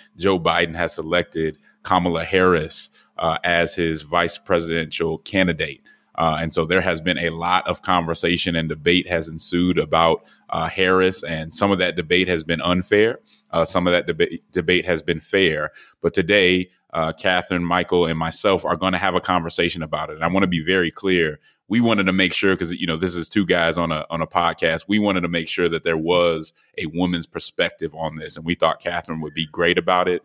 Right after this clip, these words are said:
And then I think she tweeted out something about how it's unfortunate that, you know, some podcasts aren't including the voices of women on there. So we wanna make sure that, sure that we did. And so we're so happy that she's joining us.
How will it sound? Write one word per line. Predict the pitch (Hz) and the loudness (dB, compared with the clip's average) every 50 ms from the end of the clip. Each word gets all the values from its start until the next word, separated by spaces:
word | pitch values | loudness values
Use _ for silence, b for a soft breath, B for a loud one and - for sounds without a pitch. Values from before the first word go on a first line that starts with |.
| b b b b b b | b b b b b b
And | 85 87 | -4 -2
then | 95 92 | 0 0
I | 85 | 0
think | 85 - 120 131 123 | 0 0 0 0 0
she | - 104 90 | 0 -2 -2
tweeted | - - 104 90 92 90 | -2 0 0 2 2 2
out | 92 104 - - | 2 2 0 2
something | - 104 95 90 92 82 | 0 0 0 0 -2 -2
about | 82 80 87 85 82 82 | 0 2 2 2 2 2
how | 85 85 85 | 0 0 0
it's | 87 - 85 | 0 0 -2
unfortunate | 87 85 - - 92 98 95 - 90 85 80 80 78 - b b b b b b b - | -4 -4 -4 0 2 2 2 2 -2 -6 -6 -6 -6 -8 b b b b b b b -4
that, | 85 80 73 78 | -2 -2 -2 -2
you | 87 | 0
know, | 85 80 76 | 0 0 0
some | - - 98 92 90 85 | 0 0 2 2 0 0
podcasts | - 95 85 85 82 - 92 85 85 - - | 0 0 0 0 0 0 0 -2 -2 -2 -2
aren't | - 92 92 90 - | 0 0 0 0 0
including | 82 80 - - 95 90 85 85 80 | -4 -6 -4 -2 0 0 0 0 -2
the | 80 | -4
voices | 78 76 82 82 82 78 80 76 | -2 0 0 0 0 -2 -4 -6
of | 80 76 | -4 -2
women | 80 82 82 80 80 80 | -2 -2 -2 -2 -2 -4
on | 78 78 78 | -4 -6 -4
there. | 80 78 78 | -6 -6 -4
So | - 85 | -4 -4
we | 85 107 117 | -2 0 0
wanna | 113 110 95 92 | 0 2 0 0
make | 90 90 90 82 | 2 0 0 0
sure | - - 85 - | -2 -4 -6 -4
that, | 87 85 82 - b b b | -6 -8 -8 -8 b b b
sure | b - - 98 87 | b 0 2 4 4
that | 82 85 78 82 | 4 2 0 -2
we | 82 82 | -4 -4
did. | 76 76 87 87 80 80 78 76 76 | 0 2 2 2 2 2 0 -2 -6
And | 76 - | -8 -4
so | 85 78 | -4 -2
we're | 80 78 | -2 -2
so | - - 92 90 87 80 | 0 2 4 4 4 4
happy | 78 - 85 85 - - 78 | 2 0 -2 -2 -2 -4 -4
that | 78 78 76 | -4 -4 -6
she's | - - 82 80 | -6 -6 -6 -6
joining | 78 - 87 85 87 90 87 87 | -4 -2 0 2 2 2 2 0
us. | 87 87 - | 0 -2 -2